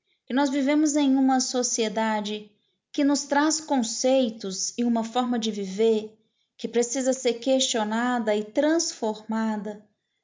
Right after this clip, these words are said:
dentro da nossa rotina, dentro da nossa realidade,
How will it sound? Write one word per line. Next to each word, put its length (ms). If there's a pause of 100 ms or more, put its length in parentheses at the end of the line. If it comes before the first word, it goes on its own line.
dentro 340
da 140
nossa 300
rotina, 680
dentro 300
da 120
nossa 280
realidade, 1040